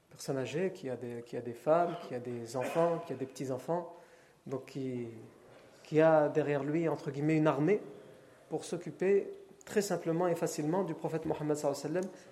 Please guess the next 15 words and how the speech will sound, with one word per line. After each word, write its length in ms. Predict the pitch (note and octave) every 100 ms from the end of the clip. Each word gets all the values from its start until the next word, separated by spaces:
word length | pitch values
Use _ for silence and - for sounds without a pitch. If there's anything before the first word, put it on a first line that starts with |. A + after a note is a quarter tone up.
| - - -
et 360 | D3+ D3 D3+ D3 - - -
lui 120 | D#3+ D#3
fournir 400 | E3 D#3+ F3+ F3+
tout 140 | G#3
ce 120 | F#3+
dont 160 | E3 F3
il 160 | F3 D#3
a 40 |
besoin 420 | D3 C#3 D#3 G#3 - - - _ -
pendant 260 | D3+ E3
les 120 | E3 D3+
quatre 340 | F3 E3 E3
jours 360 | C#3+ F3+ G#3 -
qu'il 160 | E3+
passe 460 | D3+ F3+ G3 G3 -